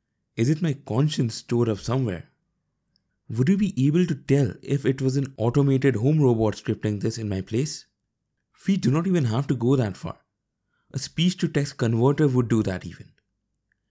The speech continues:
There is no denying that the world, especially in the last decade, is rapidly moving towards automation, evolving by the weeks.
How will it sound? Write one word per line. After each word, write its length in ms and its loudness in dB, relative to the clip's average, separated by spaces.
There 160 2
is 140 2
no 320 4
denying 500 0
that 100 -6
the 80 2
world, 400 0
especially 520 -2
in 80 4
the 60 4
last 340 0
decade, 420 -4
is 180 -2
rapidly 560 2
moving 400 2
towards 260 0
automation, 680 -2
evolving 600 2
by 180 0
the 140 2
weeks. 540 -2